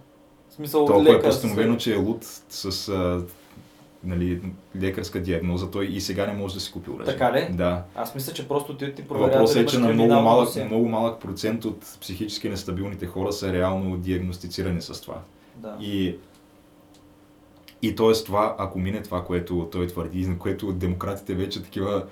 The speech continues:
Speaker 2: с усмивка и те не могат да повярват какво, какво говори Тръмп, а, ако мине това нещо, на практика това означава, че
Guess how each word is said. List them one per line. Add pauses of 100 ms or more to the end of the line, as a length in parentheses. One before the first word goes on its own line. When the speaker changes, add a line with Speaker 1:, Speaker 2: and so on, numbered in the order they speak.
(320)
Speaker 2:
с (140)
усмивка
и
те
не
могат
да
повярват
какво,
какво
говори
Тръмп, (960)
а,
ако
мине
това
нещо, (800)
на
практика
това
означава,
че